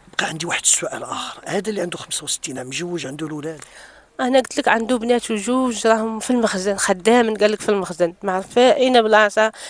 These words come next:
Speaker 2: عامرتو البارح هي معنا هنا.
Speaker 1: واش خدامين ولا تيقراو؟
Speaker 2: لا، خدامين.
Speaker 1: خدامين في المخزن؟
Speaker 2: اه، وحده كانت عاد تقولها البارح، قالت لك انا بنتي ف-، راها في المخزن طايحه.
Speaker 1: شكون اللي عارف المعلومات بزاف؟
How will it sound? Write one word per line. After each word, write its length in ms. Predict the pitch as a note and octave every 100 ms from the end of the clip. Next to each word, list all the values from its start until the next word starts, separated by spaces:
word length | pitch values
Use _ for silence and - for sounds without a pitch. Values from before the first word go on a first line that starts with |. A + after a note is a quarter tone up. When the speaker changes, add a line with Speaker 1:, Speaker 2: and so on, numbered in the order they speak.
| -
Speaker 2:
عامرتو 580 | G#3+ B3 B3+ A#3+ A#3 C#4
البارح 420 | B3+ B3 C4+ C4
هي 180 | A3+ A#3
معنا 320 | A#3 A#3+ B3
هنا. 140 | A#3 -
Speaker 1:
واش 120 | -
خدامين 480 | - D3+ G#3 B3+ D#4+
ولا 120 | D#4
تيقراو؟ 480 | B3 G#3 D#3 C3 A#2 G#3
Speaker 2:
لا، 200 | A3+ B3
خدامين. 680 | - A#3 G3+ C4+ D4 G#3 E3+ - _ _ _ _ _ _
Speaker 1:
خدامين 300 | - F#3+ B3
في 80 | B3
المخزن؟ 300 | C4 C4 F#4
Speaker 2:
اه، 440 | A3+ C4+ C4 G#3+ F#3+
وحده 280 | G3+ A#3+ -
كانت 180 | A3+ G#3+
عاد 140 | A3+
تقولها 300 | A3 A#3 A#3
البارح، 300 | A3 G#3+ A3
قالت 220 | G#3 A3 -
لك 140 | -
انا 180 | G3+ G#3
بنتي 280 | G3 - G3+
ف-، 60 |
راها 340 | F#3+ F#3+ G#3 F#3+
في 60 |
المخزن 400 | G3 F#3+ F3+ G3+
طايحه. 300 | A3 G#3+ A3
Speaker 1:
شكون 160 | - G#3+
اللي 120 | C4
عارف 240 | B3 A3+
المعلومات 480 | A#3 A3 G3+ G3+ F#3
بزاف؟ 380 | D#3 C3 B2+